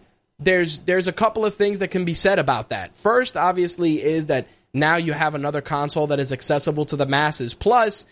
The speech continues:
it's at a competitive price point where it may hurt,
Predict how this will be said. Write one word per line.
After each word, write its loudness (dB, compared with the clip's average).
it's 0
at 2
a 2
competitive -2
price 0
point 0
where 4
it -12
may 0
hurt, 0